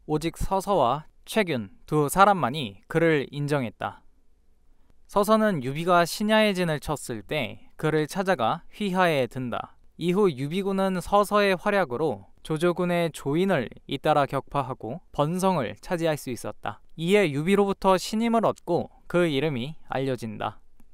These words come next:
그러자 그 지략을 흠모한 조조가 서서의 노모를 속여 허창에서 볼모로 잡고 편지를 보내 귀순을 유도했다. 평소 효심이 지극했던 서서는 노모의 안위가 걱정되어 유비와 작별하고 조조에게 투항한다.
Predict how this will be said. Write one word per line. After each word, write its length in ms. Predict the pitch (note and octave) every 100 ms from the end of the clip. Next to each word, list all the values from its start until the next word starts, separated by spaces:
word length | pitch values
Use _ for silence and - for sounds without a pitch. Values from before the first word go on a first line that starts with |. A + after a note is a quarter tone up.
| - -
그러자 320 | - F3+ G3 G#3
그 300 | - F#3 F#3
지략을 640 | - E3 F3 F3+ F3 E3
흠모한 460 | G3 G3 F#3+ F3+ D#3+
조조가 680 | C#3 A#2+ A#2 D3+ A#2+ G2 -
서서의 480 | - G3+ F#3 G3+ F#3+
노모를 440 | C#3 D3 D#3 D3 C#3+
속여 400 | E3+ C#3+ C3 F#3+ - -
허창에서 560 | G3+ - G3+ G3 F3 F3+
볼모로 560 | - C3+ D3 D#3+ D3+
잡고 480 | B2+ - - D3+ - - -
편지를 500 | - G#3 F#3+ G3 F#3+
보내 400 | E3+ D#3+ D#3+ D3+
귀순을 560 | - E3 D#3 D#3 A2+ F#2+
유도했다. 640 | B2+ C3+ B2 - A2+ G#2 - - -
평소 340 | A3 A3+ A3+
효심이 460 | F#3+ B3 G#3+ A#3 A3+
지극했던 580 | F3 F3+ F3+ - E3+
서서는 640 | E3 F#3+ F#3 C3 D#3 A#2 G2+ -
노모의 560 | - C#3 D#3+ E3+ D#3+ D3
안위가 420 | - C3 D#3 D#3
걱정되어 800 | C3+ C3+ - C3+ A#2+ A2+ C#3 G2 - -
유비와 400 | D#3 D3+ D#3 D3
작별하고 720 | - C3+ D3+ C#3 A2 C3+ F3+ _
조조에게 580 | - D#3 D#3 D3 C3 C3
투항한다. 680 | - G3+ F3 A2 G#2 G2+